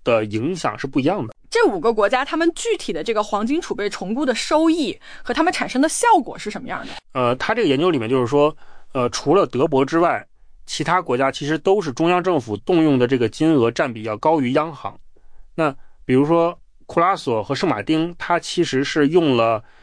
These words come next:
Speaker 1: 百分之八的黄金储备，然后相当于百分之零点六的G D P。那它这个钱的话是用来结合了一些长期的增收的策略。意大利的话是在零二年的时候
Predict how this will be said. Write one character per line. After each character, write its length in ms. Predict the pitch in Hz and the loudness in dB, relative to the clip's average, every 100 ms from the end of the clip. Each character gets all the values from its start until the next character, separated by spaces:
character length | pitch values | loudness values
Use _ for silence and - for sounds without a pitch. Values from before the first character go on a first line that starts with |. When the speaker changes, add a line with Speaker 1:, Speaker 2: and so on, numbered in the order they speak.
| _ - | _ -10
Speaker 1:
百 140 | - 117 | -4 -4
分 180 | 107 175 | -2 -2
之 140 | 185 | 0
八 460 | 180 - 202 208 208 | 0 2 4 4 4
的 240 | 156 113 | 2 0
黄 240 | 101 117 | 0 -2
金 120 | 120 131 | 0 -2
储 160 | - | -4
备， 300 | 113 113 104 - - - - | -2 -2 -4 -10 -20 -20 -8
然 180 | 120 120 | -2 0
后 320 | 139 127 120 - - - | 4 4 2 -2 -16 -10
相 160 | - | -4
当 140 | 151 151 | 0 2
于 280 | 135 135 139 - _ - | 2 2 0 -8 _ -6
百 160 | 127 120 | -4 -2
分 140 | 165 | 0
之 80 | 170 | 0
零 160 | 147 | 2
点 160 | 170 120 | 2 2
六 120 | 180 | 2
的 80 | 135 | 2
G 120 | 107 | -2
D 100 | 113 113 | -6 -6
P。 260 | 123 120 - - - - - - | -8 -10 -14 -20 -20 -20 -20 -8
那 200 | 156 143 - | -4 -4 -6
它 220 | - 208 | -4 -2
这 120 | 202 | 0
个 100 | 143 | -2
钱 320 | 110 - 107 | -2 -6 -6
的 80 | 127 | -2
话 220 | 139 127 | 0 0
是 260 | - - 139 | 0 -2 0
用 240 | 160 135 | 0 0
来 320 | 113 110 123 131 - - - - | 2 2 0 -4 -16 -20 -20 -8
结 240 | - 143 | 0 0
合 240 | 175 135 | 2 0
了 80 | 143 | 2
一 80 | 143 | 0
些 160 | 120 135 | 0 -2
长 320 | - 113 135 | -2 -4 -4
期 260 | - 170 | 0 2
的 140 | 160 120 | 2 2
增 240 | - 175 | 2 0
收 200 | 160 180 | 2 0
的 80 | 156 | 0
策 200 | - 123 | -2 -2
略。 200 | 104 - - | -2 -4 -2
意 80 | |
大 160 | 254 233 | 0 0
利 120 | 262 | 0
的 80 | 190 | 0
话 140 | - 127 | 0 -2
是 140 | - | -2
在 120 | 143 | -2
零 140 | 117 127 | 0 0
二 160 | 185 | 0
年 160 | 139 107 | -2 -4
的 80 | 107 | -6
时 80 | |
候 260 | 110 110 110 | -6 -6 -6